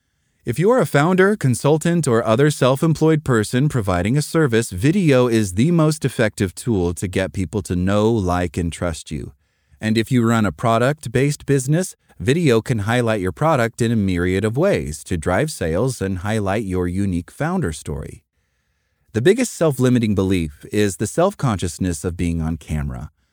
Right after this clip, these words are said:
The fear of judgment often freezes people as they're about to press record. The following advice applies to both on-camera work and public speaking. You must shift from supermodel mode to teacher mode.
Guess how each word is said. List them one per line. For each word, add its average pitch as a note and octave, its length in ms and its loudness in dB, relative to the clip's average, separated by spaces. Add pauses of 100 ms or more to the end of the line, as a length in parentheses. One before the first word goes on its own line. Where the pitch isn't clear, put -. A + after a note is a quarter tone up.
(340)
The G2+ 80 -10
fear A3+ 200 0
of C3+ 140 0
judgment F2+ 560 -2
often A#2 360 0
freezes C3+ 440 -2
people G2 420 0
as F2 260 -2
they're E2+ 180 0
about E2+ 380 -2
to A2 120 -8
press F#2+ 340 -4
record. D#2+ 600 -6 (460)
The F#2 80 -6
following F3+ 480 2
advice E3 460 2
applies C3+ 380 0
to C3 100 -2
both D#3+ 340 0
on-camera E3+ 640 0
work E3 320 2
and D#3 240 -2
public C#3 300 -2
speaking. - 480 -6 (920)
You B2+ 160 0
must C#3+ 560 0
shift D#3 380 -2
from A2 240 -2
supermodel A#2+ 760 0
mode G2 600 2
to C3+ 140 -4
teacher C3 420 -2
mode. D2 380 -6